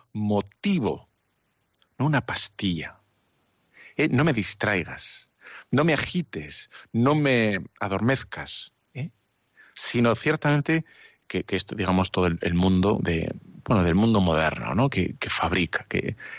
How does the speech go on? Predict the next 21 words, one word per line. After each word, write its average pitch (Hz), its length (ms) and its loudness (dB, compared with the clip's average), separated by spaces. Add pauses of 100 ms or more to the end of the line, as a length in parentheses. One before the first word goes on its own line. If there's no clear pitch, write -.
(180)
que 101 100 0
hace 98 400 2
todo 98 380 2
sintéticamente 87 1000 0
y, 95 220 0
y 90 40 -4
produce, 107 680 2
produce 98 640 0 (220)
efectos, - 720 -6
¿no? 131 160 0
Y, 92 360 -2 (120)
y 98 160 0
emociones 101 540 2
y 98 60 -2
sensaciones. 98 1080 -2 (340)
Pero 113 180 0
eso 135 140 0
no 101 340 4
es 82 240 -4
la 80 160 -6
felicidad. - 540 -14